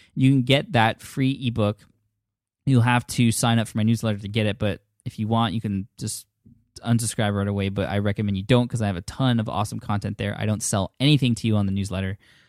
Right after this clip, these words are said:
You can get that at ebooks the smart way dot com. Again, that's ebooks the smart way dot com. But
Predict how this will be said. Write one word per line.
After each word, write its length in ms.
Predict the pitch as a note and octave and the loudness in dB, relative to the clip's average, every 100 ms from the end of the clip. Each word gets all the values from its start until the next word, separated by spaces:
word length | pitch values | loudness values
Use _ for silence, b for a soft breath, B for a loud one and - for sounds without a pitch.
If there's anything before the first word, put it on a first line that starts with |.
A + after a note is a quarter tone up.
| b b b b b b b b _ - | b b b b b b b b _ 2
You 100 | C3+ | 4
can 100 | C#3+ | 6
get 180 | D#3 | 4
that 200 | D#3+ D3 | 4 2
at 320 | - B2 A#2+ - _ _ | 2 2 2 -2 _ _
ebooks 560 | D#3 D3+ D#3+ D#3+ - - - | -6 0 2 0 -4 -8 -6
the 240 | A#2+ A#2+ | 0 2
smart 480 | A#2 - B2+ B2+ - | 2 2 4 4 2
way 240 | B2 A#2+ A#2 | 0 2 2
dot 240 | A2 F#2+ | 0 -2
com. 300 | - A#2+ A#2 | 0 2 2
Again, 180 | A#2 A2+ | 2 0
that's 160 | G#2+ - | 0 -2
ebooks 360 | C3 B2 A#2+ - | -6 -4 -4 -4
the 80 | |
smart 220 | A#2 A#2+ A#2 | -2 -2 -2
way 120 | A2 | -4
dot 160 | D#2+ | -6
com. 380 | - C3 B2+ C#3+ - - _ _ _ _ | -2 0 0 -2 -8 -20 _ _ _ _
But 260 | D#3+ - | 2 2